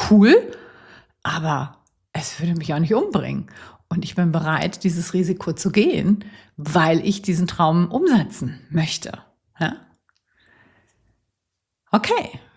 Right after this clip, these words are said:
vierter Bereich ist der Bereich des Mindsets. Halte ich für extremst wichtig, wird häufig unterschätzt.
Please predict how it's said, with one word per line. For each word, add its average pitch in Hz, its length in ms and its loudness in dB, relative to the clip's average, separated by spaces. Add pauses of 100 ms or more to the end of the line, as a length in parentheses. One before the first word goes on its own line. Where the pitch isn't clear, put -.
vierter - 380 2
Bereich 190 500 2
ist 208 480 -2
der 190 120 4
Bereich 165 460 -4
des - 360 -4 (140)
Mindsets. 180 1200 2 (320)
Halte 180 300 -4
ich - 140 -6
für 190 160 0
extremst 403 1000 0
wichtig, 254 680 2
wird 190 220 0
häufig 240 580 4
unterschätzt. - 760 -4